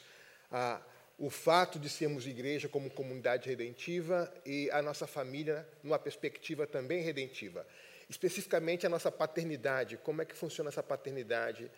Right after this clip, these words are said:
na comunidade redentiva? Ah, o texto que eu vou usar pra ler, é um, nós, na verdade, nós vamos ler vários textos, mas, é, é, o que eu fiz quando o Isaac me deu esse desafio foi, eu escolhi uma relação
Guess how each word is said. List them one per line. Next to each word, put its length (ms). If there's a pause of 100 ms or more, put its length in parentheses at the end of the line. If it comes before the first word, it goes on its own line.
(280)
na 160
comunidade 640
redentiva? 680 (600)
Ah, 400
o 80
texto 380
que 100
eu 80
vou 200
usar 180
pra 140
ler, 240
é 80
um, 180 (140)
nós, 180
na 180
verdade, 280
nós 100
vamos 180
ler 120
vários 340
textos, 400
mas, 380
é, 340 (480)
é, 380
o 100
que 100
eu 80
fiz 600
quando 240
o 20
Isaac 320
me 100
deu 140
esse 140
desafio 600 (1000)
foi, 380 (600)
eu 220
escolhi 400
uma 160
relação 720